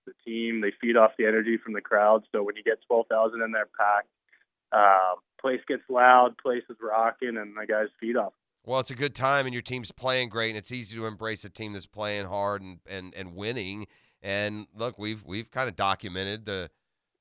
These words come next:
Speaker 2: the, the path here over the course of the last few months, and you've now, you know, you've surged to the top of the E S,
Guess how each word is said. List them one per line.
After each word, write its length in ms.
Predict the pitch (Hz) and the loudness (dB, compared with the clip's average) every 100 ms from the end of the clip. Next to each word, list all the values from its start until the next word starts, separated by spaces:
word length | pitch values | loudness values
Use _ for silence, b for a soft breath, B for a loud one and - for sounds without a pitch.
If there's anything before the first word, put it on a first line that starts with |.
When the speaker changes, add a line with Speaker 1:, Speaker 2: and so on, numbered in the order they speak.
| _ | _
Speaker 2:
the, 160 | 87 - | -20 -18
the 80 | - | -18
path 360 | - 107 110 - | -6 -2 -2 -4
here 280 | 107 101 117 | -6 -4 -4
over 160 | 101 | -6
the 60 | 92 | -8
course 300 | 107 98 113 | -8 -8 -8
of 100 | 92 | -10
the 100 | 95 | -8
last 300 | 95 95 - | -6 -8 -10
few 140 | 92 | -12
months, 420 | 87 90 131 - | -10 -8 -8 -10
and 160 | 101 95 | -12 -12
you've 200 | 95 85 | -14 -12
now, 400 | 95 98 101 101 95 _ | -8 -6 -6 -8 -16 _
you 100 | 92 | -14
know, 160 | 85 104 | -12 -12
you've 180 | 85 | -12
surged 340 | - 101 95 - | -10 -10 -10 -14
to 60 | |
the 60 | 90 | -14
top 300 | 101 98 101 | -6 -6 -6
of 60 | 98 | -12
the 180 | 87 | -8
E 60 | 98 | -6
S, 140 | 92 | -6